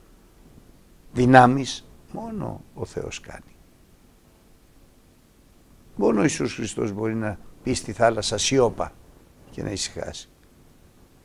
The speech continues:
Μόνο ο Ιησούς Χριστός θεραπεύει πάσαν όσον και πάσαν ασθένεια με το αίμα του που έχησε πάνω στο σταυρό του Γολγοθά. Μόνο ο Θεός, δια του Ιησού Χριστού, εν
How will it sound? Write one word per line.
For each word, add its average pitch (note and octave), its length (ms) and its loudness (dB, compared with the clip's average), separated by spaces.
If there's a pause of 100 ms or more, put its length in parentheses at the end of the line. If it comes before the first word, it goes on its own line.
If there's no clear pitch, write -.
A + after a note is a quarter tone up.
(440)
Μόνο C#3+ 160 0
ο - 20 0
Ιησούς D3+ 300 -2
Χριστός B2 460 -4
θεραπεύει A2 640 0 (360)
πάσαν B2+ 380 2
όσον A#2+ 260 -4
και A2 120 -10
πάσαν A2 380 -4
ασθένεια G#2 560 -6 (280)
με B2+ 200 0
το B2 200 4
αίμα D#3 340 6
του G3 160 -8
που D3+ 120 -6
έχησε A#2+ 280 -2
πάνω G#2+ 260 -6
στο - 180 -14
σταυρό - 340 -10
του - 160 -18
Γολγοθά. - 540 -12 (1700)
Μόνο D#3+ 260 -6
ο - 20 -10
Θεός, - 420 -12 (340)
δια F#2+ 140 -4
του F2+ 120 -10
Ιησού F2+ 260 -8
Χριστού, - 480 -8 (160)
εν - 120 -16